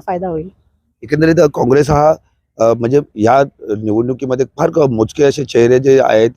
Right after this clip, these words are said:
Speaker 2: की जे विधान भवनामध्ये दिसतात, लोकसभेत दिसतात. काय वाटतं, काँग्रेसने या मतदारसंघातून महिलांना, अ, प्राधान्य दिलं पाहिजे का?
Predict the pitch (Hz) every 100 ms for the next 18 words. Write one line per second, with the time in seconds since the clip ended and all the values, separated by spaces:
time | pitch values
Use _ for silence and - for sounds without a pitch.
0 | _ _ _ 110 120 113 104 120 135 117
1 | 123 127 123 117 - 135 123 _ _ _
2 | _ 113 143 120 110 98 95 92 - _
3 | - 151 160 139 127 120 135 135 147 139
4 | 143 131 127 107 117 135 127 127 127 127
5 | 110 120 127 127 127 - _ _ _ 107
6 | 123 127 139 143 120 101 90 82